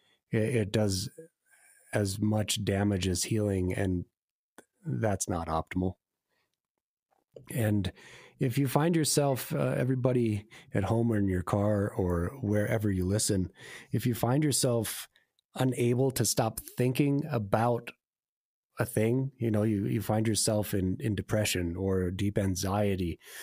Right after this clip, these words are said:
or you find yourself, uh, angry at somebody for weeks and you just can't stop thinking about that thing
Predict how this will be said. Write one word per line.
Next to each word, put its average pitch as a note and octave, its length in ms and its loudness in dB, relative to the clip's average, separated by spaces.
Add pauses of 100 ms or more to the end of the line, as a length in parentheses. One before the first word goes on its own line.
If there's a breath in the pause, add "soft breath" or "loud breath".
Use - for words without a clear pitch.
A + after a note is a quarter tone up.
(240 loud breath)
or A2 160 0
you G#2 100 0
find G#2 320 0
yourself, G2 560 0 (320 loud breath)
uh, G#2+ 180 0
angry A#2+ 380 0
at F#2 100 -6
somebody F#2+ 300 0
for F2+ 180 -4
weeks G2+ 440 0
and F2+ 100 -2
you F2+ 80 0
just A2+ 280 -2 (200)
can't - 340 -2
stop - 380 -2 (100)
thinking C#3 360 2
about B2 300 0
that G#2+ 220 0
thing E3+ 360 0